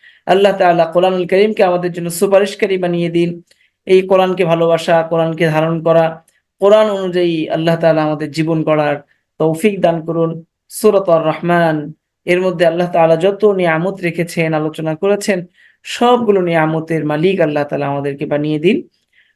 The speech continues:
আমরা সেই প্রত্যাশা ব্যক্ত করে সূরাত আর রহমানের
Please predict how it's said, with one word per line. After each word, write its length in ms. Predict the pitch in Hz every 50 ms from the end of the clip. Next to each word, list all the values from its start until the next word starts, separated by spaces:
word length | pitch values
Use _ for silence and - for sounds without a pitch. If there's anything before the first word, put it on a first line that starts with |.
| _ -
আমরা 260 | 160 156 151 147 147 147 - -
সেই 260 | - - - 175 170 170 170
প্রত্যাশা 440 | - 165 160 - - 156 - 175 151
ব্যক্ত 260 | 151 151 151 - - 156
করে 240 | 156 160 170 220 277 320 - _ _ _ _ _ _ _ _ _ _ _ _ _ _ _ _ _ - -
সূরাত 340 | - - 226 226 220 - -
আর 100 | 180 165 160
রহমানের 500 | 165 160 - 160 165 165 156 151 147